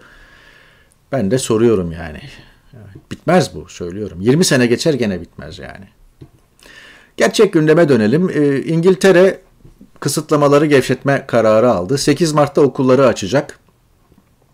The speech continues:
Yirmi dokuz Mart'ta açık hava buluşmalarına yavaş yavaş izin vermeye başlayacak. On iki Nisan'da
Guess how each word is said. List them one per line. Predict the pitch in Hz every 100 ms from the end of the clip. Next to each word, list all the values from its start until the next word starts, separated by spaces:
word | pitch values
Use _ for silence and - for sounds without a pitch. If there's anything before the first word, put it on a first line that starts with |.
| _ _ -
Yirmi | 120 139 147
dokuz | 139 156 127
Mart'ta | 127 123 123
açık | 123 139
hava | 127 117
buluşmalarına | 101 104 - 107 107 107 110
yavaş | 101 101 101
yavaş | 113 110 104
izin | 120 117 107
vermeye | 95 92 92
başlayacak. | 90 92 107 101 139 139
On | 147
iki | 143 135
Nisan'da | 120 - 120 120 151